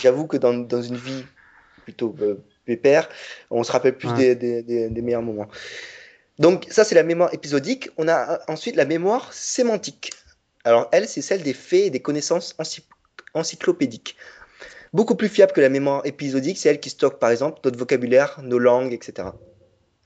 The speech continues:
Speaker 1: Et enfin, la dernière, qui est la mémoire procédurale.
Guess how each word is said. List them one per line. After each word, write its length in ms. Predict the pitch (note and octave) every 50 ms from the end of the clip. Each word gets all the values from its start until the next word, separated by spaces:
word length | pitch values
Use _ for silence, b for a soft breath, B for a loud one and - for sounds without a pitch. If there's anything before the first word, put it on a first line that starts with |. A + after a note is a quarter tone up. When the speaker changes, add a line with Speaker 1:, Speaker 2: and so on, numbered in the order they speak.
| b b b b b b b -
Speaker 1:
Et 80 | D3 D3+
enfin, 300 | D3 - F#3+ C4+ F4+ F4+ - _ -
la 160 | - C#3+ D#3+
dernière, 480 | - F3 D#3 C#3 B2 B2 - - - b b b b b b b b b b _ _ _ _ _
qui 180 | - - C#3+ E3
est 60 | F#3+
la 140 | D3 D#3 C#3
mémoire 640 | C#3+ D3+ D3+ D3+ D#3+ F3 G3 - - - - _ _ _
procédurale. 760 | - - A3 A3 - G3+ E3 D3+ D3 A2 G#2+ G#2+ G2 -